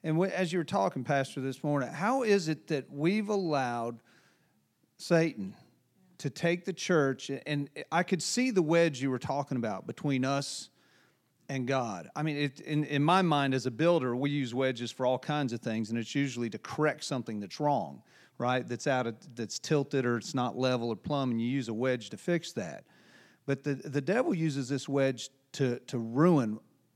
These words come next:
what Christ has done for us. And how is it we've allowed ourselves to not be the remover of that wedge, but be the hammer to drive it in? I mean, that's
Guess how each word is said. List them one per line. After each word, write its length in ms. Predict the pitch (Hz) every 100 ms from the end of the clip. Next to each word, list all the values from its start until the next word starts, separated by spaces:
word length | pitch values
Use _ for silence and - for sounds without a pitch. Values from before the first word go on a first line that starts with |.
| _ -
what 220 | 135 135
Christ 380 | - 139 127 -
has 120 | 110
done 220 | 127 113
for 200 | 110 98
us. 280 | 90 - - _ _ _ -
And 100 | 143
how 280 | 233 349
is 100 | 262
it 100 | 185
we've 200 | 165 180
allowed 460 | 151 143 151 175 190
ourselves 580 | 160 143 156 139 135 -
to 180 | - 135
not 300 | 165 196 160
be 140 | 208
the 100 | 165
remover 600 | 156 151 175 254 208 151
of 100 | 123
that 220 | 117 113 107
wedge, 560 | 117 101 101 123 - _ _ _
but 120 | 156 139
be 120 | 175
the 100 | 143
hammer 400 | 185 190 180 131
to 100 | 123
drive 360 | 131 120 113
it 80 | 117
in? 400 | 135 117 80 95 - _ _ _ _ _ _ _ _ _ _ _ _ -
I 20 |
mean, 100 | 170
that's 380 | 190 247 -